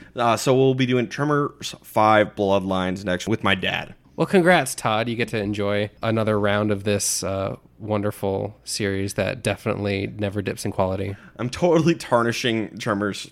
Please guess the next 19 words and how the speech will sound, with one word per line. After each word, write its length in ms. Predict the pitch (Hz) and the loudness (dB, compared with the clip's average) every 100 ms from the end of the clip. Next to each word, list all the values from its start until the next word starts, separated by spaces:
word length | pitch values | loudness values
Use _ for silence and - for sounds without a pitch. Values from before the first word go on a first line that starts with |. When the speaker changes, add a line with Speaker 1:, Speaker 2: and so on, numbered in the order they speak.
| - | -4
Speaker 1:
for 160 | 104 | -4
him 80 | 98 | -4
'cause 140 | 107 | -4
he'd 100 | 113 | -2
only 180 | 113 127 | 0 0
ever 100 | 123 | 0
seen 140 | 120 117 | -2 -2
the 80 | 101 | -2
first 360 | 113 101 - | -2 -4 -4
one 240 | 104 92 92 | -2 -2 -2
before 160 | 107 | 2
Speaker 2:
I've 80 | 131 | 4
Speaker 1:
the 60 | 120 | 4
Speaker 2:
only 180 | 104 | 4
seen 240 | 107 120 104 | 2 2 2
the 60 | |
Speaker 1:
podcast. 80 | 104 | 2
Speaker 2:
first 260 | 110 101 - | 2 0 -2
one. 240 | 107 107 | -2 -2